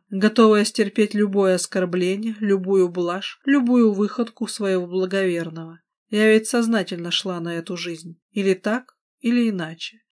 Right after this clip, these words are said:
Или устраивайся как можешь, или проявляй свою гордость и подыхай от голода на улице. У меня есть подруга, с которой мы работали вместе в театре уборщицами.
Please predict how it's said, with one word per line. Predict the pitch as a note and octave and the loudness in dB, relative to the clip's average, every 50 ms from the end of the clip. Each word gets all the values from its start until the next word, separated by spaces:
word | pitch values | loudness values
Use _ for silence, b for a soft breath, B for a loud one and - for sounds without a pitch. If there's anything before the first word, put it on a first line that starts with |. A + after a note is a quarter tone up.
| _ - | _ -2
Или | C4+ C#4 C#4 C#4 | 0 2 4 4
устраивайся | C4+ B3 B3+ - - B3+ B3+ B3+ B3 B3 A#3 A#3 A3+ - A#3 | 2 2 -2 -2 0 2 4 4 4 4 4 2 2 0 -4
как | A#3 B3 A3+ A3+ - | -4 -4 -6 -4 -4
можешь, | G3 F#3 F3+ F#3 F#3 G#3+ A3 - - - - _ _ _ | -4 -2 -2 -4 -4 -6 -10 -12 -14 -18 -18 _ _ _
или | - B3+ B3+ B3+ B3+ | -2 0 0 2 0
проявляй | B3+ - A#3 A3 G#3+ G#3 G#3 G#3 G3+ G3+ G3+ G3 | 0 0 0 2 2 2 2 2 2 2 0 0
свою | G3 - G3+ F#3 F3+ F3+ | -2 -4 -4 -2 -2 -2
гордость | F3 E3+ F3+ F3 F3 F#3 G3+ A#3 A#3 - - _ _ _ | -4 -4 -6 -6 -6 -4 -6 -8 -8 -8 -14 _ _ _
и | D4 C#4+ | -8 -4
подыхай | C#4+ C#4+ A#3+ A3 A3+ A3+ - A3+ G#3+ G3+ | 0 0 2 2 2 2 2 0 2 2
от | G3+ G#3 F3 | 0 -4 -4
голода | - G3+ G3 G3 F#3 F#3 F#3 | -2 -2 0 0 -2 -2 -4
на | F#3 F#3+ F#3 | -4 -4 -4
улице. | F3+ F3 E3+ E3 E3 D#3+ - - G#3 G3+ - _ _ _ _ _ _ | -4 -4 -6 -8 -8 -10 -14 -16 -16 -16 -18 _ _ _ _ _ _
У | - A#3+ | -4 0
меня | A3 A#3 A#3+ B3+ B3+ | 2 2 4 4 4
есть | B3+ B3 A#3 - | 2 2 2 0
подруга, | - B3+ B3 A3 A3 G3+ F#3 E3 G#3+ F#3 | 0 -2 0 0 0 -2 -2 -2 -4 -10
с | - - | -10 -6
которой | - F#3+ F#3+ G3+ F#3+ F#3+ F#3 | -8 -6 -4 -2 -2 0 0
мы | F#3 F#3 F#3 | 0 0 0
работали | F#3 F#3 F3 F3+ F#3 F3+ G3 F3 F3 F3 | -2 -2 -2 -2 -4 -4 -4 -4 -4 -6
вместе | E3 F3 F#3 G#3 A3+ A3+ - - A#3 A3 | -6 -4 -4 -4 -4 -4 -6 -10 -10 -10
в | - | -10
театре | - - F#3 F3 F3 F3 - F#3 F#3 | -4 -4 -2 -2 -2 -4 -4 -4 -2
уборщицами. | F#3 F#3 F3+ F#3 F3+ D#3+ - - - E3 - - F3+ E3 E3 E3+ E3+ _ | -2 -2 -2 -4 -4 -4 -4 -8 -10 -12 -14 -14 -14 -12 -14 -14 -16 _